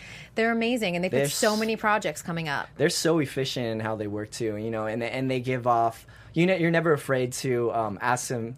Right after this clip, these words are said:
Speaker 2: for help, or, uh, you know, say like, uh, "We're completely stuck on this. What we need s-, some suggestions because we're,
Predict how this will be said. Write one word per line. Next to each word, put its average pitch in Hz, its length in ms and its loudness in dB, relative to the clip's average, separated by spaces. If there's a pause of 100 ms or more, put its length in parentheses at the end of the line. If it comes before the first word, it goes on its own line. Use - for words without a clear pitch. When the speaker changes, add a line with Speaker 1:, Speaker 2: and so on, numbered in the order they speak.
(280)
Speaker 2:
for 123 120 2
help, 113 340 0 (460)
or, 120 460 2
uh, 113 540 2 (100)
you 135 120 -4
know, 117 140 -2
say 117 240 0
like, 110 380 0 (500)
uh, 123 220 4
"We're 135 120 0
completely 139 640 -2
stuck 139 420 2
on 139 120 2
this. 131 320 -2
What 151 160 4
we 143 160 0
need 139 260 -2
s-, 147 300 -2
some 156 160 0
suggestions 135 640 -2
because 127 220 -4
we're, 123 220 -2